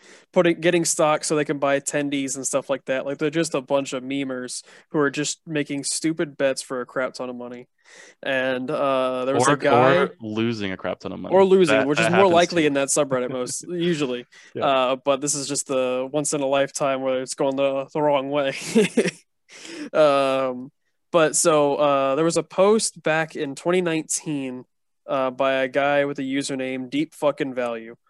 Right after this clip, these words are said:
Speaker 1: Um, and he said, um, he's basically said, "I'm gonna put fifty thousand dollars on GameStop," when it was, you know, it was worth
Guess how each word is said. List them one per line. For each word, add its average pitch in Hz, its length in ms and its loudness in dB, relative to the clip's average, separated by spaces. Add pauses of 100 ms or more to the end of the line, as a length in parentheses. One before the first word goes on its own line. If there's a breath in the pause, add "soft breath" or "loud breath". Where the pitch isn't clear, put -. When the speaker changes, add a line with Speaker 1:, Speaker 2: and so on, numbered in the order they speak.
(280)
Speaker 1:
Um, 123 600 -2
and 131 540 -6
he 156 240 -6
said, 135 580 0 (240)
um, 123 760 -4 (540)
he's 165 220 -6
basically 175 300 2
said, 143 360 2
"I'm 151 240 -4
gonna 143 800 2 (100)
put - 160 -4
fifty 165 320 -4
thousand 175 440 -2
dollars 135 680 -2 (160)
on 143 280 -2
GameStop," 135 580 -6 (800)
when 147 160 -4
it 131 120 -2
was, 135 360 -6
you 143 80 -6
know, 120 140 -6
it 120 40 -4
was 123 100 -8
worth 123 320 -8